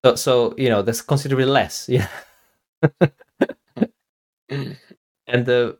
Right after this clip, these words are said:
Speaker 1: yeah, but to be fair, even that's still good. Like, on the Wii, you, you probably are right. On the Wii U, like, Super Mario three D World sold, sold fo-, five point eight nine million copies. That's not, that's
Speaker 2: Yeah,
Speaker 1: not,
Speaker 2: yeah,
Speaker 1: that's, you know,
Speaker 2: yeah,
Speaker 1: you,
Speaker 2: ex-,
Speaker 1: you
Speaker 2: exactly. So, like, th-,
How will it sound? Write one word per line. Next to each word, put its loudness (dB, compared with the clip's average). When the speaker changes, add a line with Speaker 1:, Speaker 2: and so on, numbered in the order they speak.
Speaker 1:
yeah, -2
but -2
to -20
be 0
fair, 0
even 0
that's 0
still 0
good. 0
Like, 2
on 2
the 0
Wii, -2
you, -2
you 0
probably 2
are 2
right. 2
On 2
the 2
Wii 2
U, 2
like, 0
Super -6
Mario 0
three 0
D 2
World 0
sold, 0
sold 0
fo-, 0
five 0
point 0
eight 0
nine 2
million -2
copies. 0
That's -2
not, -2
that's 4
Speaker 2:
Yeah, 0
Speaker 1:
not, 0
Speaker 2:
yeah, -10
Speaker 1:
that's, 0
you 0
know, 4
Speaker 2:
yeah, 4
Speaker 1:
you, 2
Speaker 2:
ex-, 0
Speaker 1:
you 0
Speaker 2:
exactly. -2
So, 0
like, 2
th-, -12